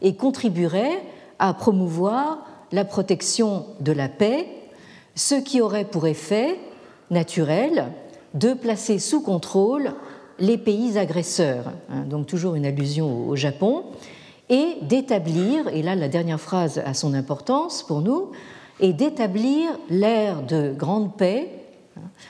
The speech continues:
où, euh, le monde entier serait une seule famille. Et donc, euh, le, le texte est, est daté ici,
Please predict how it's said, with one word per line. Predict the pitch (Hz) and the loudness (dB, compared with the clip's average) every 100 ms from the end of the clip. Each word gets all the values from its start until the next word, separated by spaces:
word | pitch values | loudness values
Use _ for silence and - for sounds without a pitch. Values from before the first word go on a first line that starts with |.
| - - - | -20 -20 0
où, | 269 262 165 - | 2 2 0 -2
euh, | 170 | 0
le | 156 | 2
monde | 190 247 277 | 4 2 2
entier | 190 185 - 233 294 320 | 0 -2 0 0 0 -4
serait | - - 202 180 214 247 - | -8 -2 0 0 -2 -4 -6
une | 226 226 | 0 0
seule | - - 269 262 | 2 2 2 0
famille. | - 208 180 170 135 131 127 - - - _ _ - _ _ _ - - - 117 135 - - - - - - | -2 0 2 0 0 -2 -4 -12 -20 -20 _ _ -20 _ _ _ -20 -20 -14 -10 -8 -10 -14 -18 -18 -10 0
Et | 165 | 2
donc, | 151 226 - | 2 0 0
euh, | 160 - | -2 -2
le, | 151 156 147 | -2 0 0
le | 139 | -2
texte | 139 220 214 - | 0 0 0 -2
est, | 151 135 - | -2 -2 -2
est | 131 | 0
daté | 143 156 - 254 339 | 2 0 0 2 2
ici, | 277 131 - 220 311 | -2 -6 -2 2 2